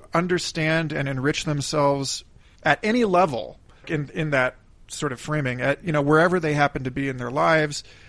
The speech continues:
children or whatever, then why are we using this, like, jargon?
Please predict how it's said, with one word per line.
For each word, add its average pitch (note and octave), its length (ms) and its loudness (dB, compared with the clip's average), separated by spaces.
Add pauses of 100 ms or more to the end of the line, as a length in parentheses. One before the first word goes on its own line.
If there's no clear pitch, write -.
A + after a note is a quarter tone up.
(420)
children C#3+ 640 0 (160)
or B2 480 -4 (220)
whatever, D3 480 0 (380)
then E3 440 2 (180)
why C3 340 2
are E3 180 4
we D3 160 2
using C3+ 640 -2 (300)
this, - 400 -8
like, A#2+ 200 -8
jargon? B2+ 500 0